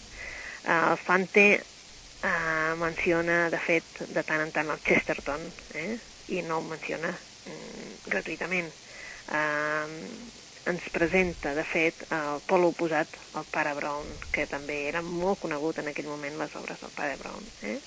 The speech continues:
Em, és una novel·la d'il·lusions perdudes, eh, que, que acaba amb un adeu a la fantasia i accepta els valors que exigeix, doncs, la societat en el moment,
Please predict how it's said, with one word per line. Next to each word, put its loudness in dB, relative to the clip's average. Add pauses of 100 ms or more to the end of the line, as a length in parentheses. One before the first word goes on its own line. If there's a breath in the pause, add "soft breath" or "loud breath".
(680 loud breath)
Em, 2
és 6
una 8
novel·la 12
d'il·lusions 2
perdudes, 6 (120)
eh, 2
que, 2 (520)
que 0 (400)
acaba 4 (100)
amb -2
un -2 (440)
adeu 2
a 4
la 4
fantasia 2
i 2
accepta 0
els -4
valors 2 (600 loud breath)
que 2
exigeix, -4 (120)
doncs, -6
la -6
societat -6
en -8
el -6
moment, -8